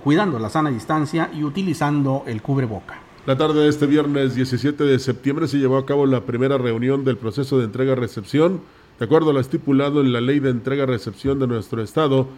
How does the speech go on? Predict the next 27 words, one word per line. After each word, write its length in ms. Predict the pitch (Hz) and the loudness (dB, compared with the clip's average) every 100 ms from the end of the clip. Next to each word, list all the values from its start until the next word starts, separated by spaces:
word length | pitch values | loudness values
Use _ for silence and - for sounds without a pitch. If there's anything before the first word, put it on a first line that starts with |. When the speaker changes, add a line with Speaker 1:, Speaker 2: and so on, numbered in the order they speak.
| - - | -20 -8
Speaker 2:
para 140 | 131 151 | -2 0
dar 120 | 156 | 2
garantía 440 | 151 127 107 151 | 2 0 0 0
del 140 | 147 123 | 2 0
Estado 400 | 104 139 139 135 | -2 -2 -2 -2
que 100 | 113 | -2
guarda 340 | 131 135 135 | -2 0 -2
la 80 | 110 | -4
actual 260 | 90 131 | -4 -2
administración 640 | 135 123 123 - 110 131 131 | 0 0 -2 -4 -4 -2 0
municipal, 560 | 131 131 131 135 170 127 | 0 -2 -4 -2 0 -2
nos 100 | 98 | -4
referimos 560 | 95 110 123 120 - | -6 -4 -4 -4 -6
a 60 | 113 | -6
Xilitla. 460 | 139 160 160 117 - - - - - - - - | -2 0 0 -6 -8 -18 -20 -20 -20 -20 -20 -8
Ah, 120 | 120 117 | -6 -2
por 120 | 135 | -2
su 120 | 131 | 0
parte, 240 | 139 135 156 | -2 -2 -4
el 40 | |
presidente 480 | 139 131 131 135 135 | -4 -2 -2 -2 -2
municipal 460 | 131 120 92 131 131 | -2 -2 -4 -4 -2
electo, 420 | 131 135 156 156 | -2 -4 -4 -2
Óscar 300 | 131 135 123 | -2 -4 -6
Humberto 800 | 117 131 127 127 120 110 101 104 | -4 -4 -4 -4 -4 -4 -6 -6
Márquez 380 | 123 120 123 - | -6 -6 -8 -8
Plasencia, 600 | 117 101 143 127 117 | -10 -2 -2 0 -4